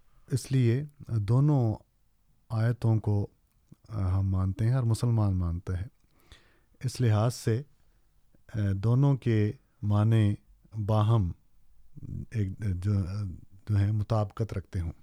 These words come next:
یہ نہ ہو کہ ایک آیت کچھ کہے اور دوسری آیت کچھ کہے۔ اس لیے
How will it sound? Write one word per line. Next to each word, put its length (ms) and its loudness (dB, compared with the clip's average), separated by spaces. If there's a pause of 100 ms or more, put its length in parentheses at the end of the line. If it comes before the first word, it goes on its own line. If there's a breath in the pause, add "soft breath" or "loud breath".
(240)
یہ 160 0
نہ 100 2
ہو 220 2
کہ 340 -2
ایک 260 -2
آیت 240 -2
کچھ 220 -6
کہے 240 0
اور 100 0
دوسری 340 -2
آیت 280 -4
کچھ 220 -8
کہے۔ 180 -4 (2750 loud breath)
اس 220 -4
لیے 320 2